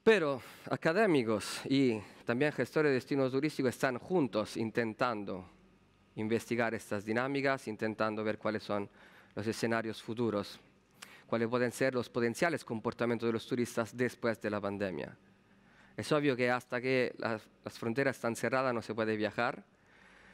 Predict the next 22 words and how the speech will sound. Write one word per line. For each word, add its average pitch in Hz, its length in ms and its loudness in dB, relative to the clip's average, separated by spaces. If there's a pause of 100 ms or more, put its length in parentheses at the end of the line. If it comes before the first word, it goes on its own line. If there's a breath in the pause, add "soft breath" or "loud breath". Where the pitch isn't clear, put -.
(460 loud breath)
pero 107 600 0
una 110 180 0
vez 131 200 0
que 127 160 0
las 110 140 0
fronteras 123 460 -2 (160)
se - 200 -2
van 113 200 0
a 117 60 2
abrir, 131 360 2
tenemos 117 380 0
que 123 100 -2
estar 120 300 -2
listos 147 640 -2 (380)
para 113 240 2
dar 120 340 -2
un 113 140 -6
producto 117 420 0
turístico, 117 640 -2 (840 loud breath)
eh, 95 320 -2 (120)
que 110 100 -4
sea, 110 480 0